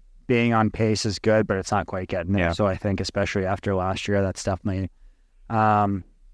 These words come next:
Speaker 1: you know, a point of emphasis, and obviously there's different ways to, different ways to do that. I think, you know, obviously the obvious would be, you know, work on your shot, this and that, but I mean, at the same time, I think, you know, you watch the video and,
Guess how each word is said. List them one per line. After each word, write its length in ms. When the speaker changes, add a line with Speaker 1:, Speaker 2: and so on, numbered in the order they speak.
Speaker 1:
you 140
know, 140
a 40
point 220
of 80
emphasis, 500
and 380
obviously 320
there's 340
different 300
ways 240
to, 100
different 280
ways 160
to 80
do 220
that. 240
I 80
think, 360
you 100
know, 160
obviously 440
the 160
obvious 400
would 120
be, 220
you 100
know, 200
work 240
on 100
your 120
shot, 340
this 180
and 120
that, 200
but 120
I 60
mean, 160
at 220
the 80
same 180
time, 240
I 460
think, 160
you 100
know, 160
you 140
watch 220
the 80
video 500
and, 240